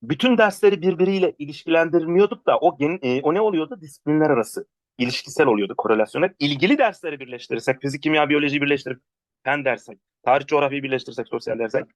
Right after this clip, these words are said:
geniş alan oluyor idi. Bunları bekliyor muyduk? İki bin yirmi dörtte bunları bekliyor muyduk sevgili arkadaşlar? Bekliyorduk. Peki, Jean-Jacques Rousseau'nun Emile adlı eserine örnek verdik. Duvarsız eğitim dedik, varoluşçu felsefe dedik. Her çocuk kendi doğasına göre doğal ortamda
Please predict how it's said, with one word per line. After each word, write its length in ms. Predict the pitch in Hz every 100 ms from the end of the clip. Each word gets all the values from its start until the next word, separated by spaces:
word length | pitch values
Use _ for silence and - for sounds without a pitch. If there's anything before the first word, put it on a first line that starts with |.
| _ _ -
geniş 260 | 113 113
alan 220 | - 117 139
oluyor 340 | 107 113 123 -
idi. 240 | 101 95 _ - - -
Bunları 500 | 120 180 180 180 170
bekliyor 340 | 160 180 240
muyduk? 400 | 240 156 - - _ -
İki 180 | 156
bin 100 | 190
yirmi 180 | 196 190
dörtte 240 | 196 185 185
bunları 200 | 190 190
bekliyor 260 | 185 202
muyduk 180 | 196 139
sevgili 180 | 151 147
arkadaşlar? 320 | 139 120 123
Bekliyorduk. 340 | 131 143 113 _ _ _ -
Peki, 400 | 185 254 233 - _ _ _ _ _ _
Jean-Jacques 480 | 107 160 185 214 190
Rousseau'nun 400 | 185 - 196 190
Emile 240 | 170 180 175
adlı 220 | 175 180
eserine 380 | 160 175 165 160
örnek 280 | 151 147
verdik. 320 | 139 135 127 127
Duvarsız 420 | 143 147 143 147
eğitim 340 | 147 143 156
dedik, 240 | 147 151 127
varoluşçu 420 | 135 143 - 143
felsefe 380 | 151 143 156 147
dedik. 180 | 147
Her 140 | 147 151
çocuk 160 | 151
kendi 240 | 139 151 147
doğasına 320 | 143 143 151
göre 220 | 143 151
doğal 200 | 135 147
ortamda 580 | 151 143 151 156 156 135